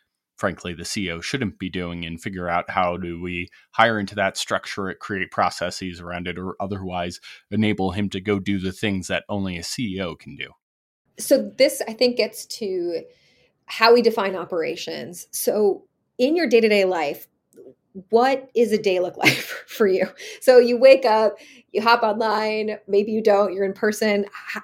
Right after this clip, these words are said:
Speaker 2: how does it start to manifest? Are you constantly in meetings? Are you more on the quieter side, writing things,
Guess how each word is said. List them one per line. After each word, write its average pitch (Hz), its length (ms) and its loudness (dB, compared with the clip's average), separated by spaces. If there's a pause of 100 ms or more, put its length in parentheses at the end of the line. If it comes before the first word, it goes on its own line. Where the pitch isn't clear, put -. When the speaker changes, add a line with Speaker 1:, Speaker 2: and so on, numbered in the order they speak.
Speaker 2:
how 240 180 4
does 269 140 2
it 202 80 0
start 226 220 0
to 208 80 -8
manifest? 180 760 -6
Are 196 80 -2
you 196 560 -6 (400)
constantly 202 580 -8
in 180 140 -10
meetings? 277 580 -2
Are 190 200 -2
you 190 180 -4
more 190 600 -6
on 190 140 -8
the 185 80 -8
quieter 196 380 -6
side, 185 380 -4 (340)
writing 202 320 2
things, 190 420 -8